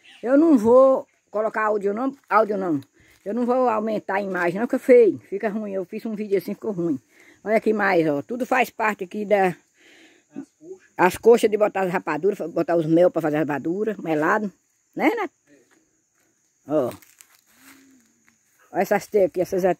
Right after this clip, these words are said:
Speaker 1: teias aqui, ó. Hoje, hoje em dia quase não vende elas. Olha. Essas telhas aqui, ó. Deixa eu pegar aqui pra vocês verem.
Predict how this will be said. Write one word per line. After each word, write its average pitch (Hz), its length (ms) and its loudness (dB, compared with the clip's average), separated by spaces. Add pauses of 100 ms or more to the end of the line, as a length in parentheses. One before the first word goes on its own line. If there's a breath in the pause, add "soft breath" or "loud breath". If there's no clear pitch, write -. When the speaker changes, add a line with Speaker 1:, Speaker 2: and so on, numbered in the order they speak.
Speaker 1:
teias 185 200 0
aqui, 214 220 -2
ó. 131 80 -2 (1300 soft breath)
Hoje, 208 260 0
hoje 233 240 2
em 196 60 -4
dia 202 160 -2
quase 240 180 2
não 254 140 2
vende 254 260 2
elas. 151 280 0 (2250)
Olha. 160 320 0 (840 loud breath)
Essas 208 340 -2
telhas 185 460 2
aqui, 170 260 -4
ó. 156 160 -4 (1700)
Deixa - 220 -10
eu - 40 -4
pegar 147 180 -2
aqui - 120 -8
pra - 80 -12
vocês 139 200 -2
verem. - 260 -6